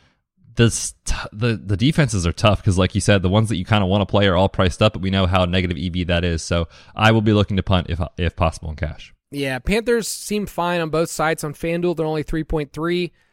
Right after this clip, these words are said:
Speaker 2: On the road this year, Jared Goff is averaging two hundred thirty-one and half a touchdown, uh, but I think that game could have more points than people think. So,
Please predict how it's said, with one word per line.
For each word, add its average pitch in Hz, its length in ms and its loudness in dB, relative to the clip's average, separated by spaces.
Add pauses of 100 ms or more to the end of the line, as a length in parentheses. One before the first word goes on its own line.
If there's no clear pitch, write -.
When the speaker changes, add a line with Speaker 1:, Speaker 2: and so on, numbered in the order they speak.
(280)
Speaker 2:
On 185 200 0
the 220 60 8
road 220 180 8
this 202 180 -2
year, 170 140 0
Jared 170 260 0
Goff 160 240 -2
is 143 100 -8
averaging 143 380 -4
two 208 220 -6
hundred 214 280 -2
thirty-one 180 480 -2
and 135 280 -12
half - 480 -4
a 202 60 -12
touchdown, 113 640 -10 (520)
uh, 131 240 -6
but 156 400 -6
I 190 100 -10
think 247 160 -10
that 185 140 -2
game 165 180 -8
could 156 140 -6
have 147 120 -4
more 139 140 -2
points 135 380 -10
than 127 260 -12 (120)
people 131 260 -12
think. 107 260 -16
So, 120 300 -12